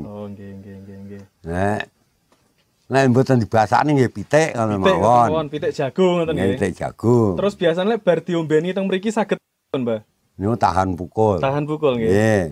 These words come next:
Speaker 2: Lek jampine ayam niku
Speaker 1: Nggih.
Speaker 2: tlutuh gimer.
Speaker 1: Tlutuh?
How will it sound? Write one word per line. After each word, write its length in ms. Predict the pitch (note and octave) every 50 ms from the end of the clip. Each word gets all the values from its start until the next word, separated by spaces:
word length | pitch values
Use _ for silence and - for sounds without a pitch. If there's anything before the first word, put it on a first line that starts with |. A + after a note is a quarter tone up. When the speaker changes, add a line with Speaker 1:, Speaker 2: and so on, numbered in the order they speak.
| C2+ - _ _ _ _ _ _
Speaker 2:
Lek 160 | - B2 C3+ C3
jampine 520 | - - A#2+ A2 A2 A2 G#2 A#2 A2 A2 A#2+
ayam 400 | A#2+ A2+ A2 A#2 A#2+ A#2+ A#2+ A#2
niku 540 | A2+ A2+ A#2 A2 C3 C#3+ D3+ D#3 D#3 D3 C#3
Speaker 1:
Nggih. 320 | - A#2+ A2+ A#2+ C#3 F3 - _
Speaker 2:
tlutuh 380 | - A#2+ A#2+ A#2 F#2 A#2 G2+ -
gimer. 760 | - - D#2+ D2+ E2 A#2 A#2+ B2 A#2 G2 D2+ B1+ A#1 A1 - _ _ _ _ _ _
Speaker 1:
Tlutuh? 560 | - E3+ F#3 F#3 F3+ - - A3 B3+ C#4+